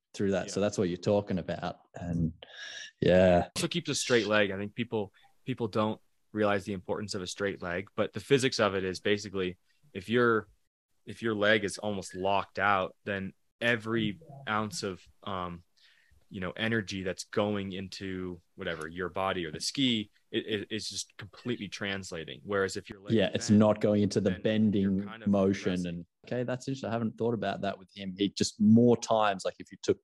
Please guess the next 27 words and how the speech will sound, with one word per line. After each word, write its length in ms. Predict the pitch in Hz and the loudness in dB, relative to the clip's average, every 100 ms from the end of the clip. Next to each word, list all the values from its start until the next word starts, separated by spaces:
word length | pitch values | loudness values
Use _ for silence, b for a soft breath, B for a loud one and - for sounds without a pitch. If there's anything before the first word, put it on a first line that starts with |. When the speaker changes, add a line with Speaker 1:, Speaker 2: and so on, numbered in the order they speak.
| - | 2
Speaker 1:
brief, 220 | 92 95 - _ _ _ _ _ b b b b - | 4 4 2 _ _ _ _ _ b b b b 4
every 800 | 117 104 101 101 98 95 90 - _ | 6 6 6 6 8 6 4 -4 _
turn, 760 | - 113 110 104 90 90 90 - _ _ | 2 6 8 6 4 2 -2 -8 _ _
he's 260 | - 107 92 | -2 2 2
got 220 | 113 101 | 2 2
a 40 | 95 | 0
straighter 460 | - - 101 98 | -4 -2 0 0
leg 280 | 95 92 92 | 0 -2 -2
at 80 | 92 | -2
more 260 | 95 95 92 | -2 -2 -4
points 500 | - 95 87 - - _ _ _ _ - | -2 -2 -2 -8 -18 _ _ _ _ -8
of 220 | 90 87 | -6 -2
that, 280 | 90 87 - - | 2 2 0 -4
of 140 | 90 | 0
that 220 | 95 90 | 0 0
turn 420 | - 98 95 90 | 0 2 2 2
to 100 | 85 | -2
kind 200 | 92 87 | -4 -2
of 80 | 85 | 0
just 160 | 87 - - | -2 -6 -6
Speaker 2:
Yeah. 80 | - | 0
Speaker 1:
keep 160 | 113 | 2
his 160 | 104 95 | 2 4
mass 300 | 98 98 - | 4 4 2
being 240 | 107 95 | 2 2
directed 420 | 95 98 92 101 | 4 2 0 -2
around, 400 | 92 92 90 92 | -2 0 -2 -4